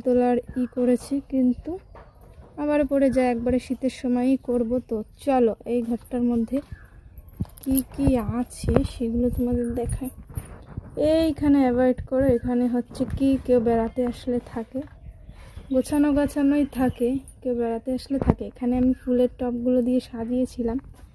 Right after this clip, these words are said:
কিন্তু এখন আর করা নেই। আর এই যে চলে যাচ্ছে আমাদের বেডরুম, যাকে বলে টিনের। আর এই যে আমাদের রান্নাঘর, এইটুকের মধ্যে করি আমি রান্না।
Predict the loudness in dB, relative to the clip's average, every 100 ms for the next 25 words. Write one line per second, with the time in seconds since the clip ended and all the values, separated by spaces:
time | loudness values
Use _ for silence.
0 | -20 -20 -20 -18 -18 -18 -12 -2 -2 2
1 | 0 2 2 2 2 4 4 4 2 0
2 | -2 -10 -8 -8 -12 -2 4 6 6 6
3 | 4 0 -4 -2 0 2 0 -4 -6 -4
4 | -4 -4 -4 -4 -4 -2 2 2 4 4
5 | 6 4 0 -4 -4 -2 0 0 0 -2
6 | -2 0 2 4 2 0 -4 -12 -12 -20
7 | -18 -20 -20 -16 -10 -8 -6 -2 2 2
8 | 2 2 0 0 -2 -2 -2 -4 -4 -2
9 | -4 -4 -2 -2 -4 -16 -20 -20 -20 -8
10 | -8 -6 -8 0 0 0 -4 -4 -6 -8
11 | -2 0 0 -4 -8 -12 -4 0 0 2
12 | 4 6 6 4 4 4 2 2 4 4